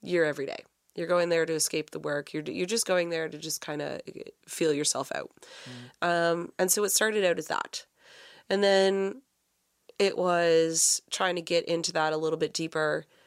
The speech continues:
Speaker 1: to create a performance. And you're starting to figure your own self out there. Like, what, what am I really good at? And, and how do I express myself? And what songs am I choosing and why? And what story am I trying to tell? Um,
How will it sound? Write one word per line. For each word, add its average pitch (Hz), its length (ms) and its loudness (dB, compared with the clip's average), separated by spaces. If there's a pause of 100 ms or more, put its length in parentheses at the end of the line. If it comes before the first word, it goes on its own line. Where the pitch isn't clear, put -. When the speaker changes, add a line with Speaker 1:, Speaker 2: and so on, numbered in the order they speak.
(160)
Speaker 1:
to 170 260 0
create 160 460 -2
a - 40 -6
performance. - 840 -2
And 170 160 -4
you're 165 80 -2
starting 175 320 2
to 175 60 -4
figure 170 340 -4
your 165 240 0
own 165 380 -2 (340)
self 165 320 -2
out 180 220 -4
there. 180 360 0
Like, 147 240 -8
what, 165 300 0 (640)
what 208 300 -2
am 214 100 0
I 202 40 2
really 190 260 2
good 175 240 2
at? 156 280 0
And, 160 240 -8
and 165 260 -6
how 165 520 0 (400)
do 185 140 0
I 180 80 2
express 165 480 -4
myself? 151 580 -4
And 160 220 -6
what 190 160 0
songs 180 440 0
am 170 120 -4
I 165 60 -2
choosing 165 420 -4
and 156 160 -8
why? 147 320 0
And 156 200 -6
what - 120 -6
story 151 340 0
am 151 100 -4
I 151 60 -6
trying 147 260 -4
to 151 80 -4
tell? 143 400 -6 (460)
Um, 165 480 -2